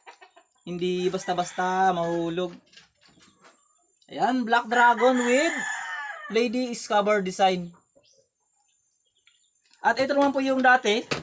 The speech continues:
hand handle design. At ito naman po yung ating tiger design. Ayan, so mayroon po tayo dito mga mini knife. Ito naman po yung blade.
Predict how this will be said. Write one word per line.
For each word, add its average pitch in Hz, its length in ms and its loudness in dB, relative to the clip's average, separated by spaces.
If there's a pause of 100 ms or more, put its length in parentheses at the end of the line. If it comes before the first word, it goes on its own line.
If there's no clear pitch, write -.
(760)
hand 233 160 4
handle 233 320 2
design. 233 400 2 (720)
At 196 160 -2
ito 220 160 -6
naman 226 160 -2
po 220 80 -6
yung 220 160 -2
ating 220 560 0 (400)
tiger 196 320 2
design. 180 480 -2 (2250)
Ayan, 151 320 -4
so 170 240 -6
mayroon 190 240 -2
po 202 80 -8
tayo 190 160 0
dito 190 80 -4
mga 190 240 0
mini 190 240 -2
knife. 180 280 -6 (2000)
Ito 220 160 -2
naman 240 160 -2
po 247 80 2
yung 247 160 2
blade. 240 320 0